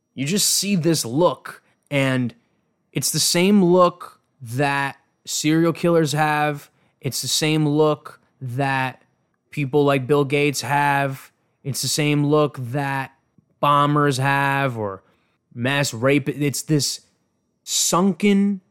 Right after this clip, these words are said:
look that is just devoid of any humanity, devoid of any soul, like, like nobody's home, like the lights aren't on.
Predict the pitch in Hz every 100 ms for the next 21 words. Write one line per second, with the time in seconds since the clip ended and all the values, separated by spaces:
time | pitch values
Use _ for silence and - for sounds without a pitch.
0 | _ _ _ _ 151 127 151 151 123 -
1 | - _ _ _ _ _ 143 143 143 117
2 | 156 - 156 117 110 147 175 170 - 139
3 | 135 147 165 160 - 139 123 120 131 143
4 | 156 170 175 - _ _ _ 127 110 147
5 | 160 127 143 147 165 - - - 147 147
6 | 160 156 - _ 135 131 113 - - -
7 | - _ _ - - _ - - _ -
8 | 117 131 139 165 170 175 160 131 139 113
9 | 101 _ _ _ _ _ 135 135 135 127
10 | 135 160 160 175 151 139 127 110 95